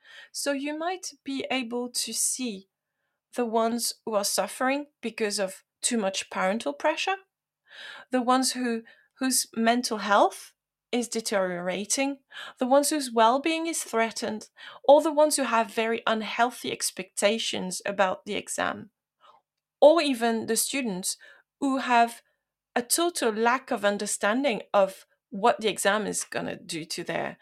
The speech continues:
to their experience at school. So be aware of life balance, be aware of all these as far as safeguarding is concerned. The teaching assistant is very powerful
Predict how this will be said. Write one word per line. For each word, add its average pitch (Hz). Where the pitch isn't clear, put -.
to 202
their 180
experience -
at 190
school. 170
So 233
be 311
aware 226
of 208
life 196
balance, 185
be 254
aware 202
of 190
all 254
these 208
as 220
far 240
as 233
safeguarding 190
is 185
concerned. -
The 247
teaching 330
assistant -
is 247
very 247
powerful 202